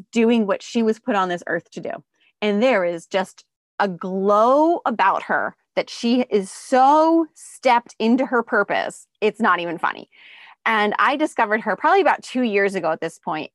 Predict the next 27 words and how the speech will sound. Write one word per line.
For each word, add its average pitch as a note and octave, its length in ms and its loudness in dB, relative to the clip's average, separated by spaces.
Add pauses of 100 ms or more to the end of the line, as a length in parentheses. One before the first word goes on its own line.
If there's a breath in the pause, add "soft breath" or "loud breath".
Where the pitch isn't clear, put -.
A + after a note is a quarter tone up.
on F#3+ 140 0
a F3 60 -4
different, C4 400 -6
she B3+ 100 -4
was G#3+ 100 -2
a G#3 60 0
guest G#3 320 -2
on F3 60 -4
a D#3+ 60 -6
different G3+ 340 -4
podcast. E3 560 -6 (140)
And F#3 400 -4 (160)
from A#3 160 -2
the G3+ 80 2
minute G#3 580 -2 (260)
I G#3+ 100 2
heard G3+ 240 0
her F#3+ 140 -6
speak, F3+ 400 -10
I F#3+ 100 -2
thought, E3+ 300 0
"This F#3 420 -2
is A#3 140 0
my F#3 180 0
girl." D#3 320 -4 (720 soft breath)
And G3 320 0
I, G#3 200 0